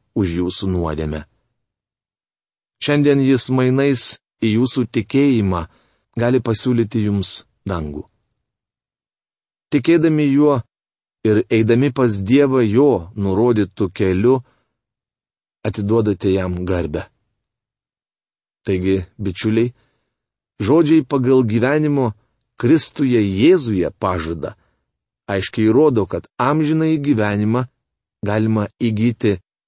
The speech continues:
tik per Jėzų Kristų. Mylimam vaikui Timotiejui, malonė, gailestingumas ir ramybė nuo Dievo Tėvo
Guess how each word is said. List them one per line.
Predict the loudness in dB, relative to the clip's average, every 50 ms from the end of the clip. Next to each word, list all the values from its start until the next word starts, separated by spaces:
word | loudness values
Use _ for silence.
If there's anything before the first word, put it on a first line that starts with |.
| _ _ _ _ _ _ _ _ 0
tik | 0 0 0 -4 -14 _ _ _ _ _ _ -8
per | -6 -6
Jėzų | -4 -4 -4 -6 -6 -6 -8 -10 -12
Kristų. | -12 -12 -12 -10 -10 -12 -12 -14 -20 -20 _ _ _ _ _ _ _ _ _ _ _ _ _ _ _ _ _ _ _ _ _ _ _ _ _ _ _ _ _ _ _ _ _ _ _ _ _ _ _ _ _ _ _ _ _ _ _ _
Mylimam | 0 2 4 4 4 4 2 2 2 2
vaikui | 2 2 2 2 2 2 4 4 2 0 -4 -10 _
Timotiejui, | -4 -2 0 0 -2 -2 0 0 2 2 2 0 -2 -4 -8 -12 _ _ _ _ _ _ _ _ _ _ _ _ _ _ _ _ _ _ _ -4
malonė, | -2 0 2 2 2 2 2 2 -2 -2 -4 -8 _ _ _ _ _ _ _
gailestingumas | -2 -2 0 0 0 0 -2 -2 -2 -2 0 2 2 2 2 0 -2 0 0
ir | 0 2 2
ramybė | 2 2 0 0 2 2 2 2
nuo | 2 2 0 0 -2 -2
Dievo | -2 0 2 4 4 4 4 2 0
Tėvo | 0 0 0 2 2 2 2 2 0 -2